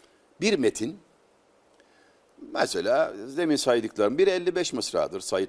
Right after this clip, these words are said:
Paşa'nın, biri altmış altı mısradır Alvarlı Efe Hazretleri'nin, biri işte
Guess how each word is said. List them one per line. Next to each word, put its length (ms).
Paşa'nın, 420
biri 140
altmış 300
altı 220
mısradır 360
Alvarlı 400
Efe 180
Hazretleri'nin, 680
biri 420
işte 580